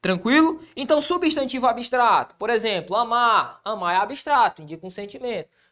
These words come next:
Frio, calor, indicam sensações, então são abstratos também. Ou termos que derivam de verbo,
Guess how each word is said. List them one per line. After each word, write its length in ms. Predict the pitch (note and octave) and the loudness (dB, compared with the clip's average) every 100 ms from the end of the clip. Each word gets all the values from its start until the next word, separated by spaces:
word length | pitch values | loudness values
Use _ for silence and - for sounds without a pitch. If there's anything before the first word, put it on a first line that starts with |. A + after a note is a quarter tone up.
| _ | _
Frio, 760 | - A#3 C#4+ D4 B3 D#3 A#2+ - | -10 -4 -2 2 2 0 -6 -4
calor, 560 | A#3+ A3+ A3+ B3+ B3 - | 0 2 4 4 4 2
indicam 360 | G3 G#3+ A#3 A3 | -6 -10 -10 -10
sensações, 720 | A#3 A3+ B3 - B3+ A#3+ E3 | -10 -8 -8 -4 -2 -2 -4
então 180 | D3+ E3 | -10 -14
são 180 | F#3+ F#3+ | -12 -12
abstratos 500 | A3+ - F#3+ F#3+ - | -12 -6 -6 -6 -8
também. 500 | A#3+ B3 F#3 D3 _ _ _ _ - - _ _ _ - | -6 -4 -4 -6 _ _ _ _ -20 -20 _ _ _ 6
Ou 260 | C#4 F4+ | 8 8
termos 380 | - C#4+ D4+ D4 | 8 6 6 4
que 120 | - | -6
derivam 400 | B3 C#4 C4+ B3+ | 2 4 4 -2
de 120 | C#4 B3+ | -6 -4
verbo, 580 | A#3+ B3 B3 G#3 C3 | -2 0 0 -4 -12